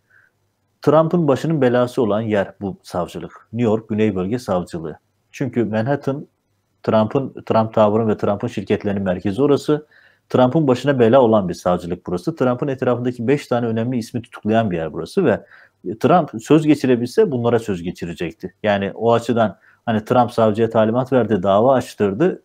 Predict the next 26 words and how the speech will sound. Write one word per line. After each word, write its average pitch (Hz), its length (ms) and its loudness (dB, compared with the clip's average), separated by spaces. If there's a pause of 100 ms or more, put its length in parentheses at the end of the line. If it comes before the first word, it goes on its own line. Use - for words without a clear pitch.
tezi 120 500 0 (160)
ne 135 120 2
Amerika 123 380 0
hukuk 117 340 -2
sistemine 123 380 -4
uyuyor 135 480 2
ne 127 140 -2
de 143 100 4
realiteye 117 480 2
uyuyor. 78 320 -10 (440)
Ha, - 300 -2 (180)
savcılar 170 580 2
bunu 165 380 4
bu 180 80 6
aşamada 143 640 0 (120)
neden 143 260 0
harekete 107 380 -2
geçmiş 92 340 -8
olabilir? 104 380 -2 (400)
Evet, 180 200 4
savcılar 147 480 4
da 127 100 0
bu 139 100 2
harekete 120 600 0
bu 127 340 0
kamuoyu 113 560 0